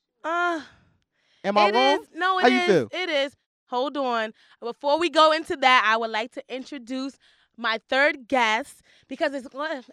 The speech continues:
Speaker 1: <laughs> it's gonna be a battle of the sexes. So,
Speaker 2: <laughs> Oh, oh,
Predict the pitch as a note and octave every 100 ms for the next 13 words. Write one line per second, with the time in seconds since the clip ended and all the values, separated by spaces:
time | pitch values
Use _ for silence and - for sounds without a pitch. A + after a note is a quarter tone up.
0 | - G3+ E4 D4 D#4+ D#4+ D4+ C4 B3 B3+
1 | B3 A3 A3 G#3+ A#3 G#3 G3+ F#3+ - G#3
2 | F#3+ F#3+ - A3 A#3+ D#3+ C3+ A#2+ A#2 C3+